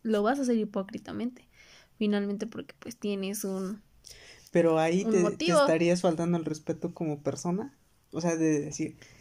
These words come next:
Speaker 2: de como, di-, diría ese dicho que nunca escupas para arriba porque te
Speaker 1: Te
Speaker 2: va,
Speaker 1: va a
Speaker 2: te va a
Speaker 1: caer.
Speaker 2: caer, ¿no? Y decir, "Es que yo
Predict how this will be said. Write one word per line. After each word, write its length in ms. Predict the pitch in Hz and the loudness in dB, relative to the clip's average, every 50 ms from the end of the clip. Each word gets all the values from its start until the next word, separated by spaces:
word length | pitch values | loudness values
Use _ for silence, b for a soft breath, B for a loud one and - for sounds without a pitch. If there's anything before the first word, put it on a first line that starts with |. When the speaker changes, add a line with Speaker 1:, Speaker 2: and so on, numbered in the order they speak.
| B B B B B | B B B B B
Speaker 2:
de 180 | - 170 160 156 | -2 -2 -2 0
como, 440 | - 160 156 156 156 151 143 - - - _ - - _ _ _ _ _ _ _ _ _ _ - - - - | 0 -2 0 0 0 0 -2 -2 -6 -12 _ -20 -20 _ _ _ _ _ _ _ _ _ _ -20 -20 -16 -10
di-, 200 | 202 170 160 156 160 | -6 -2 -2 -2 0
diría 440 | 165 160 156 156 156 156 160 160 160 | 2 2 2 4 4 4 4 4 2
ese 180 | 160 - 202 180 | 2 2 2 2
dicho 360 | 160 160 156 - - 175 175 | 2 2 -2 -4 -8 -10 -8
que 160 | - 175 160 | -6 -4 -2
nunca 280 | 160 160 170 180 180 208 | -2 0 0 2 0 0
escupas 400 | 208 - - 180 175 196 185 - | -2 -2 -8 -8 -4 -4 -6 -4
para 200 | - 175 160 151 | -4 -4 -4 -4
arriba 340 | 151 156 160 175 - - - | -4 -2 -2 0 0 -2 -4
porque 340 | - - - - - - _ _ _ _ _ _ _ | -8 -16 -20 -20 -20 -20 _ _ _ _ _ _ _
te 80 | - - | -2 0
Speaker 1:
Te 80 | 226 | 2
Speaker 2:
va, 100 | 220 214 | 4 4
Speaker 1:
va 40 | 214 | 4
a 280 | 220 165 180 - 233 220 | 2 2 -2 -2 -2 0
Speaker 2:
te 60 | 247 | 2
va 120 | 262 156 | 2 0
a 60 | 160 170 | 0 0
Speaker 1:
caer. 340 | 175 151 151 - - - | -2 -2 -2 -2 -4 -6
Speaker 2:
caer, 40 | - | -6
¿no? 220 | - - 170 180 - B B B B B B B B B B B B _ - | -8 -8 -10 -10 -10 B B B B B B B B B B B B _ -2
Y 60 | 160 | -2
decir, 260 | 156 156 165 156 165 | -2 -2 -2 -4 -2
"Es 140 | 170 196 220 - | -2 -4 -4 -4
que 180 | - 226 131 180 | -4 -2 -2 0
yo 180 | 180 196 185 | -2 -2 -4